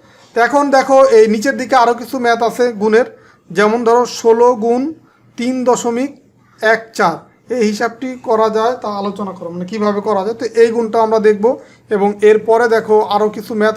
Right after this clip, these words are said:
আছে এই যে গুণের, এই সবগুলো ম্যাথই তোমাদেরকে আজকে ভিডিওতে কো-, সমাধান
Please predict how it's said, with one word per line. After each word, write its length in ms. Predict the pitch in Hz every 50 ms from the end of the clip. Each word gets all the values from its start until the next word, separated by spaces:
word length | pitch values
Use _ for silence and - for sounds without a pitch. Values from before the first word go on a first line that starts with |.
| 226
আছে 120 | 202 - 220 208
এই 60 | 185
যে 60 | 202 190 180
গুণের, 220 | 202 208 214 262 262 - - _ _ _ _ - 208
এই 80 | 190 185 -
সবগুলো 320 | 220 226 214 214 240 247 254 240
ম্যাথই 200 | 226 208 240 220 214
তোমাদেরকে 340 | 214 208 202 196 208 208 - 233
আজকে 160 | 208 220 - 214 175
ভিডিওতে 300 | 175 185 185 196 190 214 254 -
কো-, 140 | 240 208 185 -
সমাধান 280 | 196 190 190 185 185